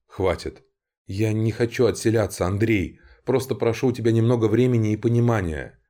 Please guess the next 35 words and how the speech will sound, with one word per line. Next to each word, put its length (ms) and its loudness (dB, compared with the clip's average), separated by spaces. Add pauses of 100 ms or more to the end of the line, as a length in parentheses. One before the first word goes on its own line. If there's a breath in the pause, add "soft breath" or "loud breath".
(200)
В 80 -6
его 280 2
всё 240 0
ещё 240 0
хмельной 460 -2
памяти 420 -2
красной 400 -2
лампочкой 520 0
вспыхнул 460 -2
давний 340 2
диалог 400 0
с 100 -12
Леей 260 2
Поталиной. 800 -2 (140)
Она 220 -2
просила 460 2
у 140 0
Андрея 400 0
того 320 0
же 100 0
самого. 640 -4 (260)
Но 160 -2
он 140 0
тогда 260 0
бескомпромиссно 800 -4
отмёл 300 -2
такой 300 0
вариант 360 0
развития 480 -2
отношений. 800 -6 (320)
«Для 160 -2
чего 260 -2
тебе 220 -6
нужно 300 -4
время? 480 -4